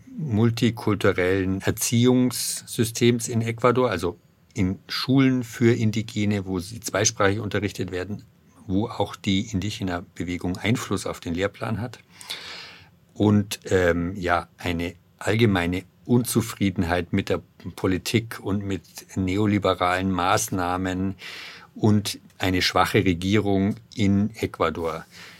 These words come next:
Der Präsident hat ja keine eigene Mehrheit im Parlament, wurde auch nicht mit so einer wahnsinnig großen Mehrheit gewählt, aber die Opposition ist auch gespalten. Aber traditionell hat die Indigena-Bewegung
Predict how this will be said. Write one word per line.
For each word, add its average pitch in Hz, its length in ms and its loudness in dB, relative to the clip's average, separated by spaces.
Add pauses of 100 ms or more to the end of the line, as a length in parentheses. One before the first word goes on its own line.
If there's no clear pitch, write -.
(140)
Der 82 260 0
Präsident 90 600 0
hat 101 120 2
ja 90 80 2
keine 95 260 -4
eigene 95 220 0
Mehrheit 107 340 0
im 113 100 -2
Parlament, 110 800 2
wurde 98 460 0
auch - 180 -4
nicht 90 200 -2
mit 90 140 -4
so - 120 -12
einer 80 200 -6
wahnsinnig 92 400 -2
großen 92 360 -4
Mehrheit 87 460 -2 (200)
gewählt, 92 640 0
aber - 260 0
die 92 200 -6
Opposition 90 960 0 (540)
ist 95 220 -2
auch 107 200 -2
gespalten. 117 720 0
Aber 95 320 2
traditionell 87 720 -4
hat - 380 -8 (160)
die 90 360 -4 (1000)
Indigena-Bewegung 101 1080 2